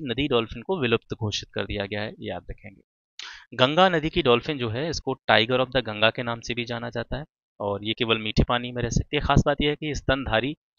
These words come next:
अंधे होते हैं, ब्लाइंड होते हैं, लेकिन ये अपनी उत्कृष्ट इलोकेशन, इलोकेशन यानी ध्वनि उत्सर्जित करने की और परावर्तित ध्वनि को सुन करके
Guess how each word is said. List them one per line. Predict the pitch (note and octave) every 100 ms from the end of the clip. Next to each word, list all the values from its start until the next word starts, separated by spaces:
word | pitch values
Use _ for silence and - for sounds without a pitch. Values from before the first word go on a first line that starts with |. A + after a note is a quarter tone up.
| - - _
अंधे | C3+ C#3+ D#3+
होते | G#2 -
हैं, | -
ब्लाइंड | G#2 B2 A#2+
होते | G2 -
हैं, | G#2
लेकिन | A2+ - G3 A3 - - _
ये | C#3+ E3+
अपनी | D3 D#3 E3+
उत्कृष्ट | B2 - D#3+ - -
इलोकेशन, | C3+ D3+ F3+ D#3+ C3 C3 G2+ _ _ _ _
इलोकेशन | B2 D3 - D3 - E3+
यानी | A#2 A#2 B2 A#2+ _ _ _ _
ध्वनि | A2 G2 D#3+
उत्सर्जित | F#3 C#3 - C3+ D3
करने | B2+ B2 B2+
की | C3 D#3 E3
और | - A2 A2+ - -
परावर्तित | A#2+ B2 C3 - D#3
ध्वनि | G#2+ A#2
को | -
सुन | F#3 - - G#3+
करके | A3 E3+ - C#3 -